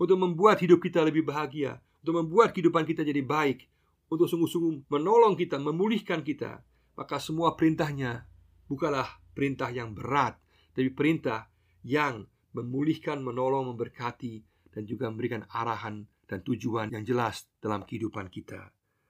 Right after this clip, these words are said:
Maka perintah-perintahnya tidak berat, karena bukan bertujuan untuk menekan kita, bukan bertujuan untuk menindas kita, tapi untuk menolong kita, memberkati kita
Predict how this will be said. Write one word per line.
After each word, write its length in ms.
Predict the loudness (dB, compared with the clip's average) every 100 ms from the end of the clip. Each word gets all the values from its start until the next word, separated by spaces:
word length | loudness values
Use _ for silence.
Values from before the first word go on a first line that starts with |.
| _ _ _ _ -12
Maka 400 | -4 -2 -2 -6 _ _ _ _
perintah-perintahnya 800 | 0 2 0 0 0 0 0 -2
tidak 240 | 0 0
berat, 340 | 0 -2 -2 -6 _ _ -6
karena 240 | -4 -2
bukan 320 | -2 2 2
bertujuan 560 | 2 2 0 2 0 0
untuk 240 | -2 -2
menekan 400 | -2 -2 -4 -4
kita, 320 | -6 -8 -12 -14 _ _ -12
bukan 240 | 2 4
bertujuan 560 | 4 4 2 2 2 0
untuk 160 | -2
menindas 480 | 0 0 2 0 -2
kita, 400 | -10 -10 -12 -14 _ _
tapi 240 | -8 -6 -2
untuk 400 | -2 0 -2 -4
menolong 480 | -2 2 4 4 0
kita, 480 | -4 -4 -4 -6 _ _ -12
memberkati 560 | -4 -4 -2 -8 -6
kita 400 | -10 -8 -6 -6